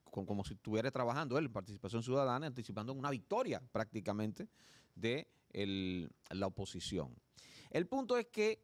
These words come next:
Leonel Fernández ayer hasta preocupó a mucha gente porque no se había expresado, estaba, ah, es-, prácticamente escondido. De hecho, eh, ya salían memes, eh, hablando de una posible <laughs> fuga de Leonel Fernández, de que estaba allá en los montes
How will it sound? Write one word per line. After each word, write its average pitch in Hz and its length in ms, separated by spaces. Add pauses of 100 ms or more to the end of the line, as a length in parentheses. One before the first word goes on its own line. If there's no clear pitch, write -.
Leonel 156 320
Fernández 180 540
ayer 156 240
hasta 147 260
preocupó 143 460
a 151 60
mucha 143 280
gente 127 300
porque 127 360
no 143 300
se 147 160
había 127 260
expresado, 85 760 (100)
estaba, 127 880
ah, - 80
es-, - 160 (200)
prácticamente 120 680
escondido. 98 520 (440)
De 110 140
hecho, 120 360 (240)
eh, 104 320
ya 123 160
salían 120 340
memes, 120 500 (280)
eh, 98 580
hablando 110 540
de 104 100
una 113 220
posible 110 480
<laughs> - 0
fuga 117 380
de 101 100
Leonel 101 260
Fernández, 110 520
de 101 80
que 95 80
estaba 101 260
allá 101 140
en 101 80
los 92 160
montes 98 560